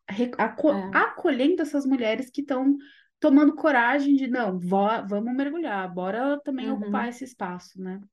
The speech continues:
Speaker 2: É, eu tive uma, no finalzinho eu tive uma gestação meio que de risco, né? Então tive que ficar de
Speaker 1: Uhum.
Speaker 2: repouso, então isso também me trouxe uma insegurança gigantesca.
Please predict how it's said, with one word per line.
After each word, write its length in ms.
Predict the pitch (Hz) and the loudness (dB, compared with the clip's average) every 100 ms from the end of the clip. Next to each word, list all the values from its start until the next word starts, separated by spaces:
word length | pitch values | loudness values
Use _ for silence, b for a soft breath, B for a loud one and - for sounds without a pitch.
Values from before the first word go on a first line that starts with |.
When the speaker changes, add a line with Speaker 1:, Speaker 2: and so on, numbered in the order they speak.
| _ | _
Speaker 2:
É, 340 | - 214 214 226 | -8 -6 -4 0
eu 460 | 240 262 269 269 254 | 2 2 2 -2 -4
tive 260 | 262 226 | -6 -6
uma, 340 | 262 269 262 240 | -6 -4 -4 -4
no 140 | 247 | -6
finalzinho 420 | 247 247 240 240 | -4 -4 -4 -4
eu 40 | 254 | -8
tive 180 | 240 233 | -8 -8
uma 140 | 233 | -6
gestação 720 | 233 233 233 220 220 220 214 202 | -6 -8 -12 -10 -10 -10 -8 -6
meio 240 | 214 220 | -6 -6
que 140 | 220 | -10
de 100 | 208 | -8
risco, 500 | 220 208 226 247 - | -8 -6 -8 -8 -10
né? 100 | 220 | -8
Então 220 | 202 208 208 | -8 -6 -8
tive 200 | 214 214 | -8 -10
que 60 | |
ficar 140 | 185 214 | -8 -8
de 60 | 208 | -6
Speaker 1:
Uhum. 40 | |
Speaker 2:
repouso, 520 | 214 208 202 226 208 | -8 -6 -6 -4 -6
então 260 | 214 214 214 | -8 -10 -10
isso 160 | 208 214 | -10 -8
também 360 | 233 202 233 | -6 -4 -2
me 100 | 269 | -4
trouxe 360 | 254 226 214 214 | -4 -4 -4 -6
uma 100 | 220 | -8
insegurança 500 | 208 208 208 214 208 | -8 -8 -6 -6 -6
gigantesca. 880 | 202 208 226 226 208 208 208 - 208 | -8 -6 -8 -6 -4 -4 -6 -12 -12